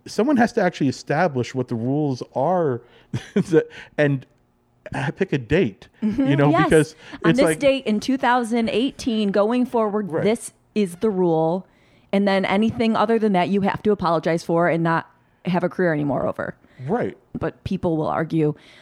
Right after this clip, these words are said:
Speaker 2: "Well, just don't be a creep and you won't get in trouble." But people interpret being a creep differently. But when I, when all of this started, I, I said to my mom something like, "I don't like that other side of it where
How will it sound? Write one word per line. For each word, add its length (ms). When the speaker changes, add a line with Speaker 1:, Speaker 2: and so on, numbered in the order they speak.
Speaker 2:
"Well, 100
just 260
don't 200
be 100
a 60
creep 400
and 100
you 80
won't 200
get 100
in 80
trouble." 260
But 200
people 520
interpret 640
being 200
a 60
creep 300
differently. 580
But 280
when 200
I, 180
when 260
all 160
of 80
this 120
started, 480
I, 200
I 120
said 200
to 80
my 140
mom 340
something 460
like, 320
"I 80
don't 240
like 220
that 140
other 160
side 300
of 100
it 140
where 380